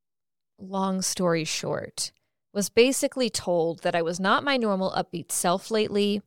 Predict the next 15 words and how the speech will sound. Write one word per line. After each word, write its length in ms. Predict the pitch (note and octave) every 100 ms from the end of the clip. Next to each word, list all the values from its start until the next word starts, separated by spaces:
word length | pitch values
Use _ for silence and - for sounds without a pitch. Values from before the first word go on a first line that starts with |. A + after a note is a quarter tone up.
| _ _ -
and 180 | G3
they 140 | F#3 F3+
expected 420 | - - F3 F3
me 80 | E3+
to 60 | -
fix 280 | - -
that. 220 | - - - _ _ _ _ _ _ _ _
Now, 140 | G3 G3
they 80 |
didn't 240 | A#3 E4 D4+
say 260 | - B3+
it 120 | A3 -
quite 200 | G3 D#3+
like 180 | E3+
that. 440 | D3+ B2 - -